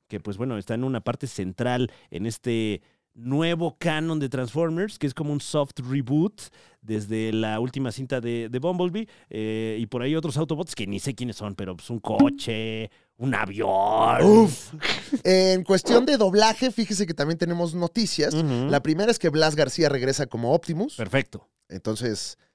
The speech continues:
Speaker 2: usted esté tranquilo.
Speaker 1: Cálmese, cálmese.
Speaker 2: Cálmese, que ahí va a estar el profe. Pero además, ya sabe usted que, pues,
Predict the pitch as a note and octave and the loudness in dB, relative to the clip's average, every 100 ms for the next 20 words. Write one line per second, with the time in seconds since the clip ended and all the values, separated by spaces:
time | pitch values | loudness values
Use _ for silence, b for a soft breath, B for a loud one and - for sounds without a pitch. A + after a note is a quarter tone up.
0 | _ _ - C#3+ - B2 - - - - | _ _ 0 0 0 -4 -6 -10 -14 0
1 | C#3+ D3 E3+ C3 G#2 G2+ C#3+ F3+ F3+ B2+ | 6 8 8 6 0 -2 4 4 6 2
2 | B2 F3+ G3+ G#3 B2 B2 B2 C3+ G#2+ - | 0 0 0 0 0 0 2 0 0 2
3 | G#3 G3+ D#4 - B B B F#3 G3+ A3 | 2 2 -2 -4 B B B 2 4 4
4 | - F#3+ A3 A#3 A3 A#3 - D#3+ F3+ F#3+ | 4 4 4 4 2 0 -2 0 0 0
5 | F3+ G3 F3+ G3+ F#3 F3+ E3 D3+ F3+ D#3 | 0 0 0 2 2 0 -2 -2 -2 -2
6 | B2+ | -4